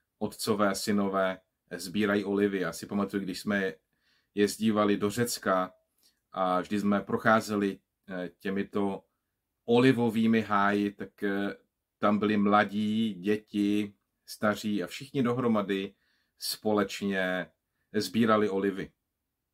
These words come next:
Vše, co Bůh dělá, má svůj význam. Je důležité, abychom rozuměli té biblické symbolice. Všechny symboly jsou nám dané, abychom s nimi pracovali, abychom,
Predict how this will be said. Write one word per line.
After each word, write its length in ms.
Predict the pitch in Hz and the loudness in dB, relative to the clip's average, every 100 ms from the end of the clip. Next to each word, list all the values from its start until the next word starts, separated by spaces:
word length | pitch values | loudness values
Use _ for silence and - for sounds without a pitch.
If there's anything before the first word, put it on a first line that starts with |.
| _ _ _ _ _ _ _ _ _ _ _ _ - | _ _ _ _ _ _ _ _ _ _ _ _ -8
Vše, 260 | - 175 | 0 0
co 160 | 175 170 | 0 -2
Bůh 220 | 175 151 | -2 2
dělá, 540 | 127 135 98 92 127 - _ _ _ _ _ _ _ | 4 6 4 2 -4 -8 _ _ _ _ _ _ _
má 180 | 107 107 | 0 0
svůj 240 | - 123 113 | 2 2 4
význam. 540 | 127 117 107 87 80 _ _ _ _ _ _ _ _ - | 2 4 0 0 -6 _ _ _ _ _ _ _ _ -4
Je 200 | 104 101 | -2 4
důležité, 360 | 123 143 143 | 4 6 6
abychom 360 | 139 139 147 135 | 4 2 2 2
rozuměli 640 | 127 120 131 131 127 127 | 2 2 2 2 0 -2
té 160 | - 113 | 0 -2
biblické 640 | 101 113 113 120 - 120 113 | 2 2 2 0 0 -2 0
symbolice. 760 | 117 110 107 107 - - - _ _ _ _ _ _ _ _ | 2 2 2 -2 -4 -10 -10 _ _ _ _ _ _ _ _
Všechny 380 | - 135 139 165 | -2 -2 2 0
symboly 480 | - 156 131 151 147 | 2 2 4 4 4
jsou 200 | 147 147 | 0 0
nám 260 | 143 151 | 0 0
dané, 540 | 139 131 107 90 95 113 _ _ - | 2 2 2 -2 -4 -10 _ _ -8
abychom 380 | 101 117 135 131 | -4 0 4 4
s 140 | - | 4
nimi 240 | 135 131 131 | 4 4 2
pracovali, 720 | 113 113 - 117 110 98 92 | 0 -2 -2 -2 0 -2 -4
abychom, 720 | 90 101 - 113 107 107 | -4 -4 -2 -2 0 -2